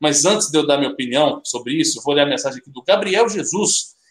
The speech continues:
Ele mandou assim: "O Diego Alves está bem. O mercado na lateral direita da primeira divisão tá ruim. Devemos olhar pra Série B ou para o exterior, é, e mercado sul-americano e et cetera. Arrascaeta pensa o jogo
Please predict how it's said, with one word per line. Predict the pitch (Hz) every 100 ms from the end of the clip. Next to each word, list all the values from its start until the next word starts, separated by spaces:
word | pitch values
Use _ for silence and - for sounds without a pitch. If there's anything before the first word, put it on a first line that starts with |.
| _ _ _ _
Ele | 160 165
mandou | 165 170
assim: | 165 160
"O | 156
Diego | 156 214 202 190
Alves | 226 - -
está | - 240
bem. | 156 160 - - _ _
O | 151
mercado | 170 165 185 220 233
na | 202
lateral | 190 185 175 170
direita | 156 151 147 -
da | 151
primeira | 151 147 143
divisão | 147 165 196
tá | 226
ruim. | 240 190 151
Devemos | 139 147 175 185
olhar | 180 170 165
pra | 160
Série | 160 165
B | 147 202 220 -
ou | 190 202
para | 202 202
o |
exterior, | 196 - 214 151 156 277 - - _
é, | 131 139 139
e | 147
mercado | 160 160 156 160
sul-americano | 175 170 170 175 - 156 175 156
e |
et | 165
cetera. | - 131 - - 139
Arrascaeta | 156 165 - 151 170 - 160
pensa | 160 175 -
o | 156
jogo | 139 151 151